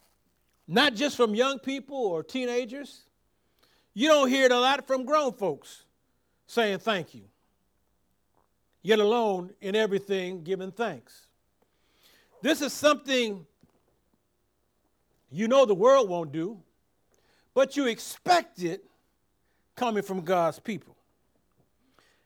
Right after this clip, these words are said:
In order to give thanks in everything, we must wake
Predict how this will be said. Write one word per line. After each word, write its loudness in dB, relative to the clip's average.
In 2
order 6
to -2
give -2
thanks -4
in 0
everything, -2
we 4
must 0
wake 2